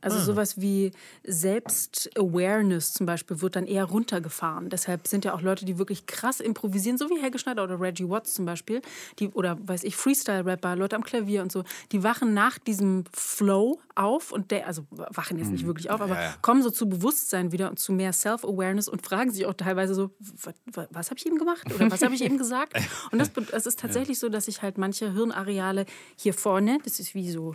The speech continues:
Speaker 1: hier so, das können jetzt die Hörer nicht sehen, egal, an der Stirn so in etwa,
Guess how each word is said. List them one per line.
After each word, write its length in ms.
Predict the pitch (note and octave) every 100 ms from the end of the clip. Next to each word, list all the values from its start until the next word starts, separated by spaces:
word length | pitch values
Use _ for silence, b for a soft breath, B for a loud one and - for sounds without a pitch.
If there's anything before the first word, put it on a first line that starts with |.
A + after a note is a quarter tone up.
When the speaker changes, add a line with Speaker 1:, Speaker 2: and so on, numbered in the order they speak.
| -
Speaker 1:
hier 240 | - A3+ A3+
so, 220 | A#3+ E4 -
das 120 | F#3+
können 140 | F3
jetzt 120 | E3 -
die 80 |
Hörer 140 | E3+ E3+
nicht 140 | E3
sehen, 180 | G3 G3
egal, 380 | F3+ E3 E3+ A3
an 100 | E3+
der 80 | D#3+
Stirn 400 | - A3+ B3 B3
so 80 | G#3+
in 60 |
etwa, 320 | G3 - G3+